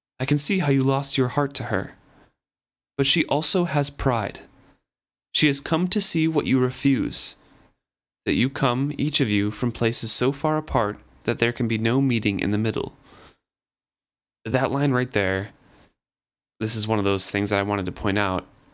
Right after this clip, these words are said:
also comes from the conversation with Regal, of Fitz and Molly talking about what Regal has said to her.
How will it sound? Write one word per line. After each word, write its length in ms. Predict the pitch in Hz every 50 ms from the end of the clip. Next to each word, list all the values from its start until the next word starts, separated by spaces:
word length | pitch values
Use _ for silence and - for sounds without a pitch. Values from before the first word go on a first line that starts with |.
| - _ _ _
also 300 | 120 123 123 - - 120
comes 300 | 110 - 117 107 104 101
from 140 | - 104 101
the 80 | 101 98
conversation 920 | - 101 95 95 98 - - 101 92 95 - - 92 90 90 92 98 107 - _ _ _ _ _ _ _ _ _ _ _ _ _ _ -
with 180 | 104 92 - -
Regal, 480 | 107 104 101 - - 50 - - - - _ _ - - - - _ _ _ _ _ _ _ -
of 240 | 101 101 95 98 -
Fitz 380 | - - - 104 - - - -
and 140 | - 95 98
Molly 280 | 98 95 95 95 95 95
talking 460 | 92 - - 101 98 98 - 95 95
about 440 | 87 85 82 82 82 69 58 - - - -
what 180 | - - -
Regal 320 | 87 98 95 - - - 113
has 140 | 110 101 -
said 220 | - - - - -
to 80 | -
her. 340 | - - 104 - - - -